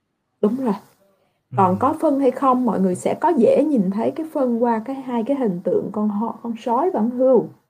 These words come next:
Speaker 2: Ừ, ừ, ừ.
Speaker 1: Con sói, ví dụ như con sói thì nó sẽ nói những cái lời trách móc nè, à, dán nhãn nè,
Speaker 2: Mang
Speaker 1: à,
Speaker 2: tính tấn công, đúng không? Cấu
Speaker 1: mang tính
Speaker 2: xé.
Speaker 1: tấn công, đúng rồi. Còn con hươu thì nó hài hòa hơn. Thì cái điểm là người ta cứ nghĩ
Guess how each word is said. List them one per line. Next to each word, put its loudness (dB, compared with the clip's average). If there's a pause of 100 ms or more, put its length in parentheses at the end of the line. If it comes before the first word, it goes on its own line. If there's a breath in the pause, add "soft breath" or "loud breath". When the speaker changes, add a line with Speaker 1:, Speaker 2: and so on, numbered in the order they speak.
(500)
Speaker 2:
Ừ, -2
ừ, -2
ừ. -4
Speaker 1:
Con 2
sói, 4
ví 6
dụ 4
như 4
con 0
sói 0
thì 0
nó 0
sẽ -2
nói 0
những 0
cái 0
lời 0
trách -6
móc -4
nè, 0 (400 loud breath)
à, -8
dán 2
nhãn -2
nè, 2 (480)
Speaker 2:
Mang -4
Speaker 1:
à, -2
Speaker 2:
tính -2
tấn -2
công, -2
đúng -4
không? -8 (100)
Cấu 2
Speaker 1:
mang 8
tính 6
Speaker 2:
xé. 2
Speaker 1:
tấn 4
công, 4 (300)
đúng 2
rồi. 0 (460)
Còn 0
con 4
hươu 6
thì 4
nó 2
hài 2
hòa 2
hơn. 0 (440 loud breath)
Thì 2
cái 0
điểm 4
là 2
người 4
ta 2
cứ 2
nghĩ 2